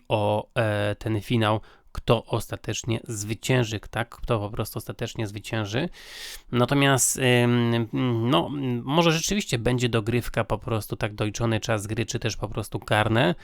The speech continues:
No, jak będą karne, no tutaj już jest loteria, to już ciężko po prostu przewidzieć, tak? Jak będą te, te, te karne. Ym, chociaż wydaje mi się, że to się wszystko rozstrzygnie po prostu w doliczonym, znaczy w podstawowym czasie gry, tak? W ciągu dziewięćdziesięciu minut.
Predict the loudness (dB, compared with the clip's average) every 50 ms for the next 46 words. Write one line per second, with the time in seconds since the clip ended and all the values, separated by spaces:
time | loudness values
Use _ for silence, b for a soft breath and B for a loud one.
0 | B B B B -2 0 2 2 2 4 4 6 6 4 2 4 2 2 4 4
1 | 2 2 2 0 -2 -2 0 0 0 0 -2 0 -2 -2 0 0 0 0 0 -2
2 | -4 -4 -2 -2 -2 -2 -2 -4 -6 -8 -6 -6 -8 -6 -6 -6 -4 -2 -2 -2
3 | -2 -2 -2 -4 -4 -6 -6 -6 -6 -8 -6 -6 -4 -4 -4 -4 -2 -2 -4 -4
4 | -4 -6 -10 -12 -12 -12 -4 -2 -2 -2 0 0 -2 -2 -2 B B B B B
5 | B B B B B -2 0 0 0 2 2 0 0 0 2 2 2 2 0 0
6 | 0 -2 -2 -4 -6 -8 -8 -10 -10 -10 -8 -2 -2 0 0 2 0 0 2 2
7 | 4 2 2 2 2 -2 0 0 -2 -2 0 -4 -4 -4 -8 -6 -4 -2 -2 -2
8 | -4 -4 -6 -6 -4 -2 -4 -4 -4 -6 -6 -6 -6 -4 -6 -2 0 -2 -2 0
9 | -2 0 0 0 0 0 0 0 0 -2 -4 -4 -4 -6 -4 -4 -4 -4 -2 -2
10 | -2 -2 -2 -2 -4 -4 -4 -4 -4 -4 -2 0 2 2 0 0 -4 -6 -8 -6
11 | -6 -4 -2 -2 -2 -2 -2 -2 -2 -2 -2 -2 -2 -2 -2 0 0 0 2 2
12 | 2 0 0